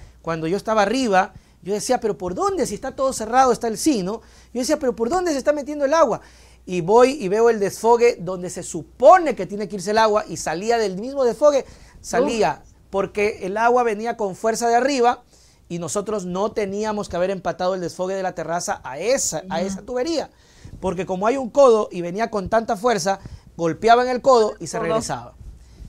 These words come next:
Speaker 1: Una cosa
Speaker 2: Y el agua,
Speaker 1: terrible.
Speaker 2: el, el agua busca, busca por dónde
Speaker 1: Por
Speaker 2: salir,
Speaker 1: dónde salir.
Speaker 2: busca por dónde salir.
Speaker 1: Como la
Speaker 2: Así
Speaker 1: verdad,
Speaker 2: sea.
Speaker 1: Tamara.
Speaker 2: Sí.
Speaker 1: Como la verdad.
Speaker 2: Pero gracias,
Speaker 1: <laughs>
Speaker 2: gracias, gracias por, por, por tenerme aquí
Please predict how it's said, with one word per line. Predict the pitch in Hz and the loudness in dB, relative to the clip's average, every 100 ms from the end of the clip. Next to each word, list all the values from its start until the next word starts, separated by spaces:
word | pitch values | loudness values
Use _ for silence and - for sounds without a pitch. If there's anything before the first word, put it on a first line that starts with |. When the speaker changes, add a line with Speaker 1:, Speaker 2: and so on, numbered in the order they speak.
| - | -14
Speaker 1:
Una | - 196 | -6 -4
cosa | 220 220 | 0 4
Speaker 2:
Y | |
el | 262 | 4
agua, | 311 370 370 - | 6 4 2 0
Speaker 1:
terrible. | 269 277 269 | -2 0 0
Speaker 2:
el, | |
el | 285 | 2
agua | 339 349 | 2 2
busca, | 339 370 381 403 320 | 2 -2 -4 -4 -4
busca | 254 - 453 | -4 -4 -6
por | 349 254 | -4 -2
dónde | 294 370 | -2 2
Speaker 1:
Por | 175 | 4
Speaker 2:
salir, | 170 | 4
Speaker 1:
dónde | 180 185 | 2 2
salir. | 156 285 | 0 -2
Speaker 2:
busca | 453 440 - | -2 -2 -4
por | 269 | -4
dónde | 269 339 | -6 -8
salir. | - 220 254 - - | -8 -6 -6 -8 -4
Speaker 1:
Como | 226 254 | 4 8
la | 247 | 10
Speaker 2:
Así | 240 | 8
Speaker 1:
verdad, | 226 233 - - | 8 6 6 0
Speaker 2:
sea. | - - _ _ _ _ _ _ | -8 -20 _ _ _ _ _ _
Speaker 1:
Tamara. | 175 175 131 | -6 -6 -6
Speaker 2:
Sí. | - 254 247 240 _ _ | -6 -6 -6 -8 _ _
Speaker 1:
Como | - 226 | -2 2
la | 202 | 4
verdad. | 196 180 170 | 4 2 2
Speaker 2:
Pero | 339 359 | 2 2
gracias, | 370 349 - 269 | 2 0 -4 -2
Speaker 1:
<laughs> | 247 247 240 262 | 0 0 0 2
Speaker 2:
gracias, | 370 403 440 - - - | 2 2 0 -6 -10 -6
gracias | 320 254 370 508 494 453 | -4 2 2 2 -2 2
por, | 349 311 302 | 2 2 0
por, | 320 311 277 | 0 0 -2
por | 302 262 | -4 -2
tenerme | 294 330 453 | 0 0 -2
aquí | 415 - 330 | -6 -8 -6